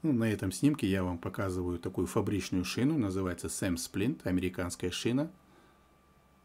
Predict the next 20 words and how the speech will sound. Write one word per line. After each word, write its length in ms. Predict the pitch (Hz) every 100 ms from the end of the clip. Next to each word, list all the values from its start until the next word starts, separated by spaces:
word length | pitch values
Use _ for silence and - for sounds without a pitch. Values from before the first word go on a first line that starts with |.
| -
Она 320 | 107 110 101
сделана 420 | 90 104 98 92
из 140 | 90 90
алюминия 460 | 95 104 151 185
и 200 | 135 127
покрыта 480 | 160 117 - 135 -
полиуретаном, 840 | 101 120 101 98 98 98 87 85 92 - _ -
таким 320 | - - 87
раствор-, 480 | 95 - 127 143 139
э, 260 | 117 104 95
таким 560 | - 107 90 87 98 -
пластическим 560 | 113 - - - 98
материалом, 640 | 95 98 120 147 185 185 - - - - - - - - _
который 320 | - 104 104 92
легко 260 | 92 -
обрабатывается, 880 | 92 90 107 175 175 143 127 131 123 -
моется. 460 | 110 139 143 - - - - - - - - -
И 200 | 156 202
эта 400 | 135 180 160 156 - _ _ - _
шина 500 | - - 139 156